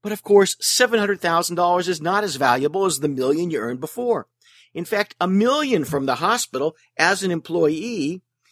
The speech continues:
isn't as valuable as a million from your own practice. That's because even though you had the responsibilities of running the business, you also had the authority of running the business.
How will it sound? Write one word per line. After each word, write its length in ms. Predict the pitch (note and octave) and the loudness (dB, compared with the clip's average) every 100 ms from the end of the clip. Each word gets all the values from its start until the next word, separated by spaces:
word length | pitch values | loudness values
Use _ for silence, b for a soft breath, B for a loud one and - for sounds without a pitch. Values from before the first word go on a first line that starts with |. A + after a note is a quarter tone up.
| _ _ - | _ _ -6
isn't 400 | G#3+ A#3 C4+ - | -4 -2 -4 2
as 200 | G3+ C3+ | 2 2
valuable 520 | C#3+ B2 C3+ E3 - - | 0 0 0 -2 -2 -2
as 300 | G#2+ C3 E3+ | -2 -2 -2
a 40 | |
million 380 | D3 D3 E3 F3 | 0 2 2 0
from 220 | D#3+ D3 | -2 0
your 120 | D3+ | 0
own 140 | E3 F3 | -2 -2
practice. 680 | A3 B3 B3+ - A2+ - - b b b - | -2 -2 -4 -8 -8 -8 -14 b b b -8
That's 260 | G3+ - | -8 -8
because 340 | - G3+ D#3+ - | -10 -4 -4 -4
even 260 | F3+ F#3+ F3 | -10 -8 -4
though 120 | E3 | -2
you 180 | D3 C3 | -2 0
had 180 | B2 | -2
the 80 | C3 | -2
responsibilities 1300 | A2+ A#2 - C3 B2 - A2+ G2 G3 A3 A2 E2 - _ - | -6 -6 -8 -8 -6 -8 -8 -4 -2 0 -4 -8 -16 _ -12
of 220 | A#2 G#2+ | -10 -6
running 300 | D#3 G#3+ D3+ | -2 -2 -4
the 80 | A2 | -8
business, 460 | G2+ F#2+ C3 D3 - B B B | -10 -8 -8 -8 -10 B B B
you 160 | C3+ | -10
also 380 | C3+ F3+ G3+ F3+ | -4 -2 -2 -4
had 260 | D#3+ D3+ C3+ | -2 -4 -4
the 140 | C#3 | -6
authority 720 | D3 - - F#3+ G3+ F3+ B2 G2+ | -6 -8 -2 2 4 2 0 -4
of 100 | F#2+ | -6
running 280 | G2+ F#2 | -8 -10
the 60 | F2+ | -12
business. 480 | E2+ F#2 E2+ - | -14 -14 -14 -16